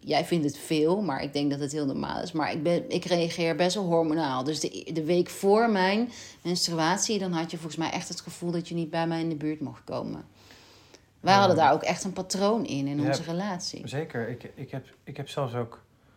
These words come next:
Speaker 2: een eigen dagboek bijgehouden, wat dan de dagen zijn dat ik heel erg moest opletten.
Speaker 1: Niet waar.
Speaker 2: Nee, <laughs> maar wel in mijn hoofd.
Speaker 1: Ja, ja, op een gegeven moment heb je er wel, eh, w-, wij ontdekten dat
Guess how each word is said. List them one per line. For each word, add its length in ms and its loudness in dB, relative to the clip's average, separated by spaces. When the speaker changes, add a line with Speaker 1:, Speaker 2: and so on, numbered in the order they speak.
Speaker 2:
een 100 -6
eigen 300 -2
dagboek 400 -4
bijgehouden, 800 0
wat 220 -4
dan 180 -2
de 80 -6
dagen 340 -2
zijn 220 -2
dat 120 -4
ik 120 -8
heel 200 -4
erg 140 -2
moest 160 -6
opletten. 480 -10
Speaker 1:
Niet 360 0
waar. 580 -2
Speaker 2:
Nee, 600 -8
<laughs> 140 -6
maar 180 0
wel 160 4
in 80 0
mijn 120 -4
hoofd. 420 -6
Speaker 1:
Ja, 320 2
ja, 180 4
op 60 0
een 60 -12
gegeven 280 4
moment 200 4
heb 200 -6
je 60 2
er 100 2
wel, 300 8
eh, 280 4
w-, 180 -2
wij 220 8
ontdekten 460 2
dat 300 2